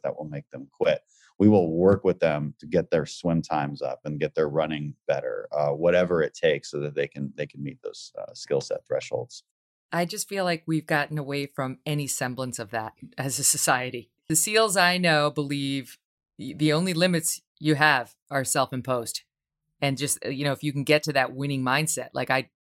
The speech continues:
Speaker 2: the, the guys, you know, I, I go to this benefit for these guys and, and they, their saying is, "Say I can't." You know, they're inspired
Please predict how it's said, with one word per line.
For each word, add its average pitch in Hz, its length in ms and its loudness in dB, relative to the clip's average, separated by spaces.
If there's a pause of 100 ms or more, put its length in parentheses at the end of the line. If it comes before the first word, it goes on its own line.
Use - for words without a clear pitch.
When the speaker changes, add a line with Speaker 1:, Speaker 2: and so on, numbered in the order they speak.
(480)
Speaker 2:
the, 156 240 2
the 160 120 2
guys, 165 420 4 (340)
you 165 120 -6
know, 139 80 0
I, 135 240 0
I 147 180 -2 (240)
go 160 100 4
to 143 80 2
this 131 120 -6
benefit 143 400 -2
for 135 80 -14
these 127 160 -10
guys 127 280 0
and, 135 480 -4
and 139 300 -2
they, 143 440 2 (120)
their 139 180 2
saying 135 380 -2
is, 127 260 -4
"Say 196 320 6
I 139 120 4
can't." 127 340 -4 (760)
You 165 80 0
know, 165 100 6
they're 214 140 8
inspired 170 760 4